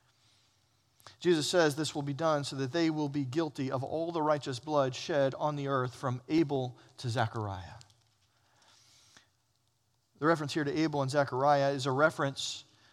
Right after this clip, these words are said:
to the very first recorded shedding of innocent blood, which is Abel by his brother Cain,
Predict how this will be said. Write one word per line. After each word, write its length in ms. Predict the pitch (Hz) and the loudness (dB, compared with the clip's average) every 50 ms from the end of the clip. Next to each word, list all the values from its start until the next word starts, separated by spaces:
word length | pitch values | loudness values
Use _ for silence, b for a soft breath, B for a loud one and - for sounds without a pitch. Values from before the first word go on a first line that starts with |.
| b b b b | b b b b
to 100 | - 156 | -6 -4
the 80 | 135 131 | -4 -2
very 260 | 123 156 170 180 165 | 0 2 4 4 2
first 440 | - - - 190 185 175 175 - - | 2 0 4 4 4 4 4 0 -6
recorded 420 | 143 - - 151 156 151 156 156 | -6 -4 0 0 2 2 0 -2
shedding 380 | - - - 160 151 151 160 151 | -2 0 4 4 4 4 2 -2
of 100 | 135 147 | -2 -2
innocent 320 | 147 147 143 - 165 143 | -4 -4 -4 -6 -6 -4
blood, 260 | 135 135 135 143 151 | 0 2 4 2 2
which 160 | 165 156 147 - | 0 -4 -6 -6
is 200 | 160 151 147 - | -6 -6 -6 -4
Abel 320 | - 170 175 156 127 135 143 | -2 0 0 0 0 0 0
by 140 | 143 135 135 | 0 -2 -2
his 140 | 147 139 | -2 -6
brother 260 | 127 147 151 143 143 139 | -4 -2 0 0 0 -2
Cain, 480 | - - 170 170 143 101 95 104 120 | -4 -6 -8 -6 -6 -8 -10 -12 -14